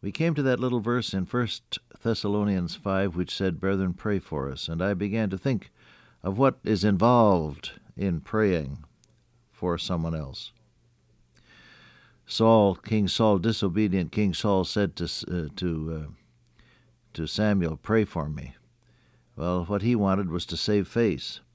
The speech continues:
Simon the sorcerer said, "Pray for me." What he wanted to, was to escape the consequences of his greed.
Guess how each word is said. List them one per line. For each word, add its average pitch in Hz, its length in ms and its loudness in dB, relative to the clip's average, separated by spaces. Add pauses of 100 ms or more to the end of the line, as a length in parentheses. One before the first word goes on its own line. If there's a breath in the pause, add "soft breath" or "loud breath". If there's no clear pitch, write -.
(240)
Simon 113 400 0
the 92 100 0
sorcerer 107 560 0
said, 95 280 -4
"Pray 117 220 0
for 85 260 -4
me." 80 220 -8 (640 soft breath)
What 98 180 0
he 131 140 4
wanted 95 380 2
to, 82 80 -2
was 85 260 -2
to 92 160 -2
escape 113 460 0
the 92 80 -4
consequences 87 880 -2
of 82 240 -4
his 82 220 -2
greed. 90 480 0